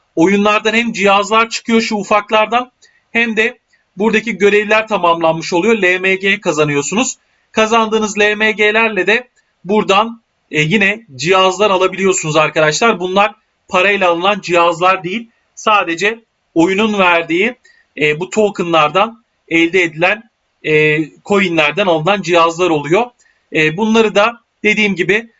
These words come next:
buradaki video serimde sizlere anlatıyorum. Sadece bu etkinliği anlatmak istedim. Şu an B T C'de yüzde onluk bir indirim var. Biz de, e, açıkçası buradan bir cihaz aldık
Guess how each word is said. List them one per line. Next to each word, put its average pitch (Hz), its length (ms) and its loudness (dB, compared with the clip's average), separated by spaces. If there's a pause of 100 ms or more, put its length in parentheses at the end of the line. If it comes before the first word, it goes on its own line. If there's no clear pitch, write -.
(140)
buradaki 190 540 -2
video 202 260 2
serimde 170 640 -4 (160)
sizlere 190 440 0
anlatıyorum. 185 680 0 (260)
Sadece 240 460 0
bu 233 100 0
etkinliği 233 460 0
anlatmak 226 440 -2
istedim. 226 440 -2 (280)
Şu 202 180 0
an 202 220 2
B 208 140 -4
T 214 180 -2
C'de 208 460 -2 (160)
yüzde 170 300 -4
onluk 208 360 0
bir 208 280 -4
indirim 196 500 0
var. 214 200 0 (460)
Biz 220 240 0
de, 208 240 0 (380)
e, 170 360 0 (360)
açıkçası 202 800 0 (200)
buradan 185 440 2
bir 180 200 -6
cihaz 185 340 0
aldık 170 420 0